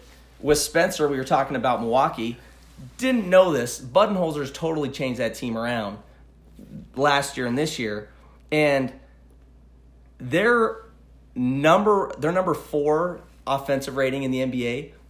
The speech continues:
one defensive rating. They're second in the N B A behind Golden State in threes.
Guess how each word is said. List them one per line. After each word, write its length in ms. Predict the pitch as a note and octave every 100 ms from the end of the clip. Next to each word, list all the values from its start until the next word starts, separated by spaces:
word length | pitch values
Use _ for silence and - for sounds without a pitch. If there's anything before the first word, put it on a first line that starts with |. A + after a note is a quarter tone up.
| -
one 560 | A#2+ C3 E3 G3+ G3+ C#3
defensive 500 | D3 D#3+ E3 D#3 A#2+
rating. 420 | A#2 A2+ C3+ D#3 -
They're 160 | - G#3+
second 560 | A3 - - D#3+ E3+ F3+
in 80 |
the 160 | D#3+ D3
N 100 | D3
B 140 | B2+
A 120 | C3+ D#3+
behind 400 | D3+ C3+ B2+ A2+
Golden 260 | A#2+ C3
State 480 | B2+ - B2 - - - -
in 140 | D#3
threes. 500 | D#3 G3 F3 G#2+ -